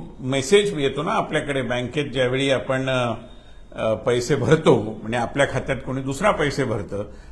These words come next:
त्यावेळी बँकेकडनं आपल्याला एक संदेश येतो की तुमच्या खात्यात अमुक अमुक लोकांनी पैसे भरले आहेत, असा संदेश आल्याची आमच्याकडे नोंद आहे. आणि मी तो संदेश, अ, तुमच्या सगळ्या दर्शकांनाही दाखवतो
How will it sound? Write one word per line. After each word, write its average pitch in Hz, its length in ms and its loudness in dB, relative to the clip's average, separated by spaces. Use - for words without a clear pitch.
त्यावेळी 151 280 4
बँकेकडनं 147 680 0
आपल्याला 143 420 2
एक 170 160 0
संदेश 208 500 2
येतो 113 400 -2
की 151 80 -2
तुमच्या 147 360 4
खात्यात 127 340 2
अमुक 135 240 2
अमुक 131 260 -2
लोकांनी 123 360 -2
पैसे 123 320 0
भरले 180 320 6
आहेत, 120 240 4
असा 165 260 8
संदेश 180 640 4
आल्याची 151 840 2
आमच्याकडे 135 540 0
नोंद 143 420 2
आहे. 113 280 2
आणि 120 120 0
मी 135 100 0
तो 135 140 -4
संदेश, 135 580 -2
अ, 135 240 6
तुमच्या 123 520 2
सगळ्या 120 360 2
दर्शकांनाही 123 760 -2
दाखवतो 123 600 -2